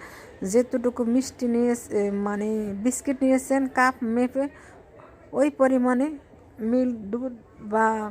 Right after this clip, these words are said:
পাউডার দুধ যেটা নেন বা লিকুইড গরুর দুধ, গরুর দুধটা যদি লিকুইড নেন, মানে আপনার গোলাটা ঘনত্ব তৈরি করার জন্য যেতটুকু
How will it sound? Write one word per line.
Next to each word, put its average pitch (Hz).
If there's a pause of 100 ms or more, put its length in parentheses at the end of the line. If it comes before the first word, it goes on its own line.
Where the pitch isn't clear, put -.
(120)
পাউডার 220
দুধ 220 (100)
যেটা 208
নেন 214 (120)
বা 220 (520)
লিকুইড 240
গরুর 226
দুধ, 214 (100)
গরুর 226
দুধটা 220 (100)
যদি 233 (100)
লিকুইড 240
নেন, 262 (500)
মানে 196 (100)
আপনার 233 (120)
গোলাটা 233 (140)
ঘনত্ব 202 (160)
তৈরি 247
করার 226
জন্য 226 (140)
যেতটুকু 247